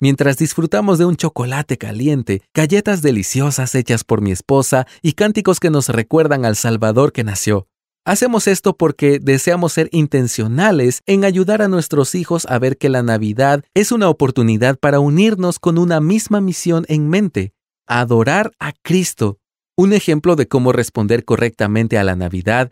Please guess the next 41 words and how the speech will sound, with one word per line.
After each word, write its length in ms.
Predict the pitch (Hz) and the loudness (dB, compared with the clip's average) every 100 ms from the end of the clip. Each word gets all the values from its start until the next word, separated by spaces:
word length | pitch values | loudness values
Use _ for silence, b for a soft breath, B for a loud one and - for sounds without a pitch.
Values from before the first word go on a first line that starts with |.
| - | -2
es 200 | 185 240 | 0 0
el 120 | 220 | 0
cántico 420 | 202 202 208 - | 0 0 0 0
asombroso 520 | 170 156 139 147 147 | -2 -2 0 0 2
de 140 | 151 120 | 0 0
María 480 | 104 110 151 117 131 | 0 0 2 0 0
que 160 | 117 | -2
leemos 420 | 98 95 101 117 | 0 2 0 0
en 80 | 120 | -2
el 140 | 113 117 | -2 0
contexto 580 | 147 139 123 - - | -2 2 0 0 0
del 160 | 135 117 | 2 2
relato 460 | 104 98 98 - 113 | 2 2 0 0 0
del 160 | 107 | 2
nacimiento 640 | 101 98 101 104 120 117 110 | 0 0 0 0 0 2 0
de 100 | 104 | 0
Jesús. 480 | - 104 180 160 - _ _ | -4 0 0 0 -6 _ _
Ella 280 | 165 170 143 | -2 2 2
se 120 | 113 | 0
asombró 580 | 117 - 123 113 110 170 | -4 -2 0 2 2 2
de 140 | 180 151 | 2 2
la 140 | 113 | 0
gracia 420 | 113 139 160 151 | 0 -2 0 0
del 160 | 123 113 | 0 -2
Señor 420 | 110 101 139 160 | -2 0 2 0
al 140 | 147 143 | 0 0
escogerla 680 | 131 - 127 190 214 180 131 | 0 -2 -2 -2 -2 0 -2
para 240 | - 131 | -2 -4
ser 240 | 120 165 165 | -2 -2 0
la 140 | 143 | 0
madre 440 | 131 160 175 160 | 0 0 0 0
del 200 | 139 123 | 0 0
Salvador, 580 | 113 110 101 98 143 180 - | -2 -4 -2 0 2 0 -2
ya 180 | 131 143 | -2 0
que 240 | 151 151 139 | 2 0 2
ella 300 | 196 208 185 | 0 2 2
misma 420 | 180 233 202 175 | 2 0 0 0
necesitaba 720 | 165 151 160 160 - 214 220 | 0 0 -2 -4 -2 0 2
de 220 | 190 143 - | 0 -2 -2
ese 340 | 160 247 269 220 | -2 -2 0 0
Salvador. 600 | 151 113 98 87 87 | 0 0 -2 -2 -4